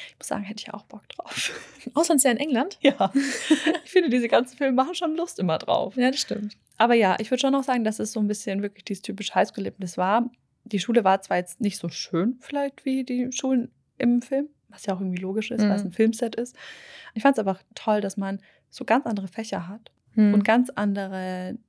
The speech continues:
Speaker 1: ja, Tagesablauf. Ist ja auch meistens auch ganz anders aufgebaut, also der Stundenplan.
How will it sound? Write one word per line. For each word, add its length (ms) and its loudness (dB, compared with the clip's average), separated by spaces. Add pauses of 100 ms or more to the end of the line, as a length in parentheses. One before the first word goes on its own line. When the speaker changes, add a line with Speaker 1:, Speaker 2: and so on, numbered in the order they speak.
(560)
Speaker 1:
ja, 240 2
Tagesablauf. 920 0
Ist 100 -10
ja 140 2
auch 40 -16 (300)
meistens 280 0
auch 100 -6
ganz 220 -2
anders 220 -8
aufgebaut, 520 -2
also 180 -4
der 280 -4
Stundenplan. 640 -6